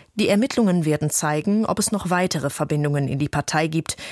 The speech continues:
die bei der jüngsten Landtagswahl in Sachsen mit knappem Rückstand hinter der C D U zweitstärkste Kraft geworden ist. Wenn ihre Leute in rechtsextreme Umtriebe verstrickt sind, ist bei der A F D stets von Einzelfällen die Rede. Doch die Liste dieser Einzelfälle wird immer länger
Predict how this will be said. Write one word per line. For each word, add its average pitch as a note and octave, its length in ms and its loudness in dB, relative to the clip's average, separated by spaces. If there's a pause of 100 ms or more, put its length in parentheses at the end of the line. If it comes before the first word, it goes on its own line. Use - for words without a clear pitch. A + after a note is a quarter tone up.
(160)
die - 80 -6
bei D3 100 0
der C#3+ 140 0
jüngsten G3+ 460 0
Landtagswahl E3 600 0
in D#3 140 -2
Sachsen G3+ 500 0
mit E3+ 180 -2
knappem A3+ 440 0
Rückstand F#3 560 -2
hinter G#3+ 260 0
der E3 160 0
C - 160 0
D D3+ 220 -4
U F#3 200 0
zweitstärkste - 920 -2
Kraft - 340 -4
geworden C3+ 400 -2
ist. - 260 -4 (540)
Wenn D3+ 120 -4
ihre D3+ 180 0
Leute D3 380 2
in D3 200 -2
rechtsextreme D#3+ 800 -2
Umtriebe F#3 480 0
verstrickt - 480 -4
sind, E3 380 -2
ist - 200 -6
bei G#3 120 0
der F3+ 180 0
A E3 60 0
F E3 180 -2
D F#3 220 0
stets - 400 0
von E3+ 360 -2
Einzelfällen C#3 680 -2
die C3+ 120 -4
Rede. C3+ 360 -4 (600)
Doch - 120 -2
die D3 140 0
Liste F#3 400 0
dieser F#3+ 320 0
Einzelfälle E3 680 0
wird D3+ 200 -2
immer G3 280 2
länger E3 360 2